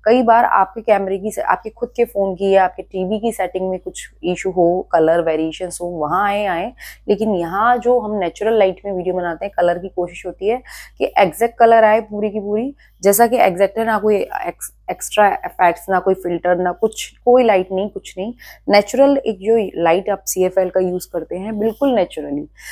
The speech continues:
उस, वहाँ पे हम video बनाते हैं जैसे कि color में variation नहीं आए। और ये मेहंदी ग्रीन कलर पे आ रही है, आपके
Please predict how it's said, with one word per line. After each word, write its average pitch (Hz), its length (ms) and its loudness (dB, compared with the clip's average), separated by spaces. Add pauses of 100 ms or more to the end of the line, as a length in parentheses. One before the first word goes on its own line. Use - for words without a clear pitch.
(220)
उस, 185 200 0
वहाँ 156 180 2 (100)
पे 208 80 0
हम 202 160 0
video 190 260 2
बनाते 175 360 2
हैं 214 140 -2
जैसे 202 220 -4
कि 202 80 -8 (120)
color 185 340 6
में 240 200 0
variation 175 540 0
नहीं 185 340 -2
आए। 127 180 -10 (480)
और 170 140 2
ये 175 260 2
मेहंदी 180 360 -4
ग्रीन 208 240 -2
कलर 180 220 2
पे 175 160 -6
आ 151 100 -2
रही 143 180 -6
है, 208 140 -12 (360)
आपके 170 280 -2